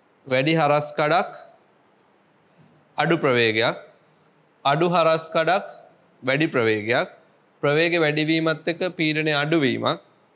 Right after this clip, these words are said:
උඩ බටේ පීඩනය අඩු වෙන නිසා තමයි ඉහළ නගින්නේ. එතකොට තමයි ද්‍රවාංශු මිශ්‍ර වෙන්නේ වායු ධාරාවත් එක්ක. පැහැදිලිද?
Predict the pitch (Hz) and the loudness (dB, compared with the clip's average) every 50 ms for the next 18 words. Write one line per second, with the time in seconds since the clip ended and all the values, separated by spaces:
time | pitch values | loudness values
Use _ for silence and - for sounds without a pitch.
0 | _ _ _ _ - 139 139 147 175 175 180 175 175 180 180 170 170 165 165 160 | _ _ _ _ -6 -4 0 0 2 2 2 0 0 0 -2 0 0 0 0 0
1 | 156 156 143 139 139 135 135 127 120 117 113 135 120 117 117 117 127 151 196 220 | -2 -2 -2 -2 0 0 -2 -2 -2 -4 -2 -2 -2 0 0 -2 -2 -2 -2 -4
2 | - - _ _ _ _ _ - 139 135 131 123 131 135 127 110 - - _ _ | -6 -12 _ _ _ _ _ -10 -6 -4 -2 -2 -2 -4 -4 -8 -10 -14 _ _
3 | _ _ _ _ _ _ _ _ _ _ - - 143 131 143 139 139 127 139 139 | _ _ _ _ _ _ _ _ _ _ -16 -10 -4 -2 -2 -2 -2 0 -2 0
4 | 143 156 165 151 135 139 135 139 135 131 135 131 127 - 180 185 190 - _ _ | 0 0 -2 0 0 0 2 2 2 2 0 -2 -2 -2 -2 -4 -4 -6 _ _
5 | _ _ _ _ _ _ _ _ _ _ _ _ _ _ - 135 135 135 - 151 | _ _ _ _ _ _ _ _ _ _ _ _ _ _ -4 -4 -4 -2 -2 -2
6 | 135 127 123 123 127 151 185 240 - _ _ _ - 127 123 123 120 117 113 110 | 0 0 0 -2 -2 -4 -6 -8 -10 _ _ _ -2 0 0 0 0 0 0 -2
7 | 110 110 110 113 127 135 - - - - _ _ _ _ - 151 151 156 143 143 | 0 0 -2 -2 -2 -4 -8 -14 -20 -20 _ _ _ _ -6 -4 -2 -2 -2 -4
8 | 156 156 | -6 -8